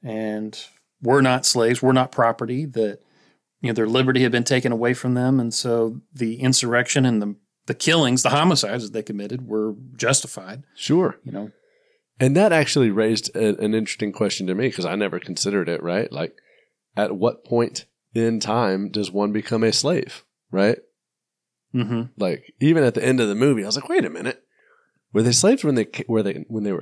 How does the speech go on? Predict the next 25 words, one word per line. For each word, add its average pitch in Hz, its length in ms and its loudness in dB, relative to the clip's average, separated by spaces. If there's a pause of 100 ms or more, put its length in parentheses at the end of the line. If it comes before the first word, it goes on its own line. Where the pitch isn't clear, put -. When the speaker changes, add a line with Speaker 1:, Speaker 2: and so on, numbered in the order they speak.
Speaker 2:
captured, 330 720 2
or 185 120 -8
were 170 160 -10
they 120 160 -2
slaves 143 640 2 (360)
when 104 100 -4
they 107 80 0
were 98 100 -2
sold 240 460 2
into - 160 -6
slavery? - 560 -6 (580)
And, 104 320 0
I 85 60 -4
mean, 95 180 0
I 92 60 -2
guess - 420 0 (160)
I 101 80 -2
should 101 200 -2
have 90 100 -6
known. 92 220 -2
I 78 60 -8
watched 85 220 -4
the - 60 -8
whole 92 160 -2
film, 90 320 -2